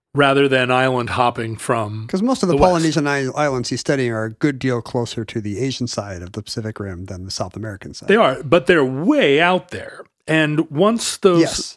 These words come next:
Speaker 1: South Paci-, Southern
Speaker 2: I mean, it's a,
Speaker 1: Pacific
Speaker 2: it's, it's, it's, it's a bit of a mystery how those islands even got settled, because the navigational feats required to get there,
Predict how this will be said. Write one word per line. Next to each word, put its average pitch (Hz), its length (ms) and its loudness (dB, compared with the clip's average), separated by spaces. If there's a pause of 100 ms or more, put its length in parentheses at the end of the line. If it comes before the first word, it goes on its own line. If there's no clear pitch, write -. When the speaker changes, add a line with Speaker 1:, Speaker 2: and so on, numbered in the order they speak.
Speaker 1:
South - 440 2
Paci-, - 520 0
Southern 208 260 6
Speaker 2:
I 220 40 6
mean, 240 60 6
it's 175 100 6
a, - 20 6
Speaker 1:
Pacific 151 400 2
Speaker 2:
it's, 202 160 0
it's, 190 180 0
it's, 185 180 -6
it's 190 100 0
a 208 40 4
bit 226 120 6
of 190 60 4
a 175 40 2
mystery 180 280 2
how 156 120 6
those 151 180 2
islands 139 360 2
even 131 200 0
got 113 240 -4
settled, 139 460 0
because 123 260 -2
the 143 120 0
navigational 147 640 0
feats 143 300 -4
required 131 480 0
to 127 60 -2
get 139 240 -6
there, 113 400 -2